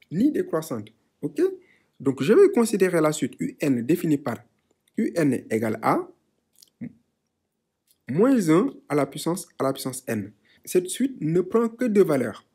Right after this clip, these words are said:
Ok ? Si je calcule U zéro, c'est moins un à la puissance zéro, donc c'est un. Je calcule U un, je vais trouver moins un. Ok ? Je calcule U deux, je trouve moins un au carré, donc ça en fait un. Je calcule U trois,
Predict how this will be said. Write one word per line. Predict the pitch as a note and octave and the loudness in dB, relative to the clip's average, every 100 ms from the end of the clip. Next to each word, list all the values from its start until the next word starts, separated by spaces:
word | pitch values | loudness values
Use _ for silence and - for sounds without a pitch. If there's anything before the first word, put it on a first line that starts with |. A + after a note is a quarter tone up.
| _ - | _ -16
Ok ? | C3+ - F#4 - _ _ | -2 0 0 -4 _ _
Si | - B3+ D4+ | -6 0 2
je | |
calcule | A#3 G#3+ - - | 2 0 -2 -2
U | D#3+ | 0
zéro, | D3 C3 A2 - _ _ - | 2 0 -2 -10 _ _ -10
c'est | - | -2
moins | C3+ D#3+ E3 | 2 4 4
un | D3 | 2
à | C3+ B2+ | 0 -4
la | A#2+ | -6
puissance | - B2 | -6 -6
zéro, | A#2 A2+ - - | -6 -8 -8 -14
donc | A2+ | -14
c'est | - - | -14 -4
un. | D3+ B3+ - _ _ - _ | -2 -2 -4 _ _ -20 _
Je | A#2 D3+ | -2 0
calcule | G#3+ D#4 - D#3 - | 2 2 2 -2 -2
U | C#3 - | -4 0
un, | D#3+ F4+ - _ - | 0 0 -6 _ -8
je | B2 | -4
vais | C#3 | -4
trouver | C#3 C3 E3+ - - A#2+ | -4 0 0 0 -8 -14
moins | A2 D3+ E3+ A#2 | -4 0 0 0
un. | G#2 - _ _ _ | -6 -10 _ _ _
Ok ? | C3+ C3 F4+ F4 - _ _ | -8 0 0 0 -10 _ _
Je | A2 A3+ | -2 -2
calcule | D4 D#4 - G3 B2+ - | 2 0 0 0 -2 -4
U | E3+ | -4
deux, | C#3 D3 A2 G#2 - _ _ _ - | 2 4 4 -2 -18 _ _ _ -10
je | B2 | -2
trouve | D#3+ F3 F3+ - - | -2 0 -2 -2 -4
moins | B2 D#3 D#3 | 2 2 4
un | D#3 - | 0 0
au | C3+ | -4
carré, | C3+ C3 A#2 A2+ _ - | -2 -2 -4 -8 _ -10
donc | A#2+ A#2+ | -8 -6
ça | C3+ | -2
en | C3+ | -2
fait | C3 A#2+ G2+ _ _ _ | -2 -4 -6 _ _ _
un. | D3 A3+ F#4 - _ _ _ | 2 2 2 -10 _ _ _
Je | - C3+ | -6 -4
calcule | D3 E3+ E3+ C3+ - | 2 2 2 -4 -2
U | - | -4
trois, | - - A#2+ G#2+ | -2 -2 -2 -4